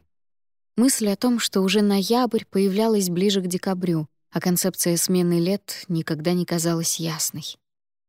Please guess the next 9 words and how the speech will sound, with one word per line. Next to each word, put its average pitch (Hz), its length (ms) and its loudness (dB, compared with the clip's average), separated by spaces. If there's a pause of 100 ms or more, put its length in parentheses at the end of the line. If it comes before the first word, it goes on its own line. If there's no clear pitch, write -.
(340)
В 175 140 -4
восемнадцать 214 760 0
она 247 180 0
красила 240 460 2
волосы 233 340 0
в - 80 -10
цвет 214 320 -2
турецкого 190 500 0
мандарина, 170 640 0